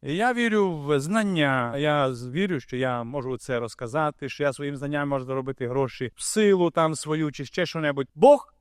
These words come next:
не працює в рамках небіблійних. Хоч деякі з цих речей, яких я назвав, вони є у Біблії також. Бог не працює в цих рамках. Тому, скажімо так, якщо в мене є ціль, якщо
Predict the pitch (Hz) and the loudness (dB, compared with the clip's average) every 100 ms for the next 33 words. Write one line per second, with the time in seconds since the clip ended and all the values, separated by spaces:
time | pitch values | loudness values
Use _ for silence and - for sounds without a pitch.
0 | - 151 214 302 277 302 302 - - 339 | -14 -2 6 6 6 2 0 -2 0 2
1 | 202 156 160 247 269 262 254 - 175 214 | 2 0 4 4 4 2 -2 -2 -2 2
2 | 269 226 240 196 220 214 170 131 107 226 | 2 2 -2 -2 -2 -2 -2 -6 -4 -2
3 | 190 240 247 226 233 247 247 240 320 269 | 2 4 4 2 -4 -2 -4 -2 -4 -2
4 | 254 233 196 185 170 202 220 214 180 120 | -4 -2 0 2 2 0 0 0 -2 -4
5 | 110 - 101 - _ _ _ _ 202 196 | -8 -10 -14 -16 _ _ _ _ -2 -2
6 | 214 208 - 151 135 127 117 101 - _ | -6 -8 -8 -8 -10 -8 -8 -8 -14 _
7 | _ _ - 294 262 269 254 233 220 196 | _ _ -2 0 2 2 2 2 2 0
8 | - 262 247 240 233 - _ _ _ - | 2 2 4 2 0 -2 _ _ _ -8
9 | - 202 107 - _ _ - 147 - 233 | -2 0 -2 -10 _ _ -2 -2 6 8
10 | 220 | 8